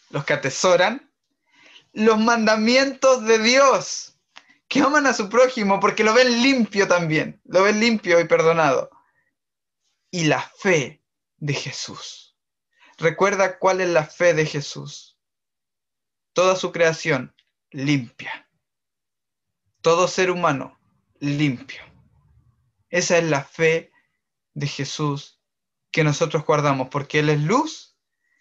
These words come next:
y no hay ninguna tiniebla en Él.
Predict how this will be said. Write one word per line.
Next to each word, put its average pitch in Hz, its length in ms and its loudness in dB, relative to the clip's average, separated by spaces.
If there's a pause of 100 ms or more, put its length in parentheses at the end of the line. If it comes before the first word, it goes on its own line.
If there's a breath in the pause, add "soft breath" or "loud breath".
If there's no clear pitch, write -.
(380)
y 160 100 -4
no 160 80 4
hay 156 80 2
ninguna 160 800 -2
tiniebla 147 800 -2
en 131 220 -6
Él. 113 140 -10